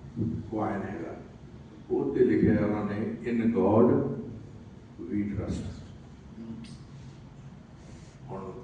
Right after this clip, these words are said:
ਸੋਚਣਾ ਤਾਂ ਅਸੀਂ ਹੈ ਵੀ ਕੀ ਉਹ ਵਾਕਈ ਗੋਡ ਵਿੱਚ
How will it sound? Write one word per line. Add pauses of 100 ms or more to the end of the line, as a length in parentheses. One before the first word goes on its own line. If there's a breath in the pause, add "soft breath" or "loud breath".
(180)
ਸੋਚਣਾ
ਤਾਂ
ਅਸੀਂ
ਹੈ
ਵੀ (600)
ਕੀ
ਉਹ
ਵਾਕਈ
ਗੋਡ
ਵਿੱਚ